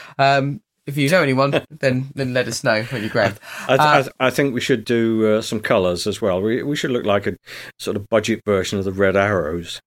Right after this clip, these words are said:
Speaker 1: Very budget. A, s-, a s-, <laughs> a slightly dad bod version of the Red Arrows. <laughs> I like that idea. This is, as we, we flop around Goodwood, um, so to speak. <laughs> Interesting choice of words.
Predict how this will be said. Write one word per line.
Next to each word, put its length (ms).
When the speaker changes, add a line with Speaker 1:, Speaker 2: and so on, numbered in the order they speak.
Speaker 1:
Very 360
budget. 380
A, 40
s-, 160
a 60
s-, 800
<laughs> 220
a 80
slightly 400
dad 360
bod 180
version 440
of 60
the 80
Red 160
Arrows. 480
<laughs> 40
I 680
like 320
that 260
idea. 280
This 220
is, 1000
as 160
we, 140
we 80
flop 300
around 340
Goodwood, 420
um, 540
so 200
to 60
speak. 420
<laughs> 200
Interesting 500
choice 260
of 100
words. 400